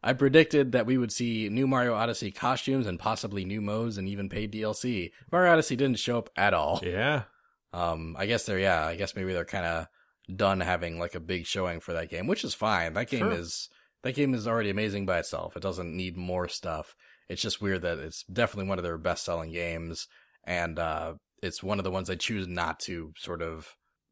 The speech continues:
Speaker 1: breathe too much major life into.
Speaker 2: That is weird for sure.
Speaker 1: Um, and finally, I predicted that we would get more info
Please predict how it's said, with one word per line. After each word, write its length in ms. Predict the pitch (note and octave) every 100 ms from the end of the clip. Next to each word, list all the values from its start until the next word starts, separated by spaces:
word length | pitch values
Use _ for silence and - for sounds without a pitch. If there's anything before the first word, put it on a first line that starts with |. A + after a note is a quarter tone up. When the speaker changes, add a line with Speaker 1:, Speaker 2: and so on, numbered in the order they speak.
| -
Speaker 1:
breathe 260 | G#2+ F#2 -
too 160 | G3
much 260 | C#3+ - -
major 360 | F2+ G2 F2 E2
life 320 | E2 D#2+ -
into. 460 | D2+ D#2 D2+ D#2+ - -
Speaker 2:
That 140 | G#2
is 140 | G2
weird 260 | F2+ F#2 F2+
for 100 | F#2+
sure. 80 | E2
Speaker 1:
Um, 400 | E2 E2 G2+ G2+ _ - - - _ _ _ _ _ _ _ _ -
and 200 | G2+ G#2
finally, 760 | D#3+ D3+ C#3+ C3 B2+ B2+ A#2 - _ _ _
I 640 | F#2 F#2+ F2+ F2+ F2+ F2 - _ -
predicted 720 | F#2 G2 G2+ G#2+ F2+ F2 D#2+ _ _ -
that 140 | G#2+
we 120 | G2+
would 160 | G2 F2+
get 220 | F#2 F#2
more 240 | G2 A#2 G#2+
info 760 | A2+ G2+ A#2 G#2 G2 G2